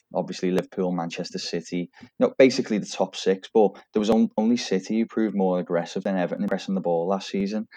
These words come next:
But that, that press seemed to go very lax away from home. And I think it all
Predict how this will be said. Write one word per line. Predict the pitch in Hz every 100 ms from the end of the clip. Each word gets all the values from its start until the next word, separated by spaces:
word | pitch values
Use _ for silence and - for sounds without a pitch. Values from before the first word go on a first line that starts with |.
| - -
But | 113 107 - _ _ -
that, | 110 - _
that | - -
press | 104 104 -
seemed | 123 117
to | 110
go | 101
very | 98 98 101 92
lax | 92 101 - -
away | 110 92 87
from | - 98
home. | 95 85 90 98 - _ -
And | 107 110 - _ _ -
I | 98
think | - 123 123
it | -
all | 113 113 117 117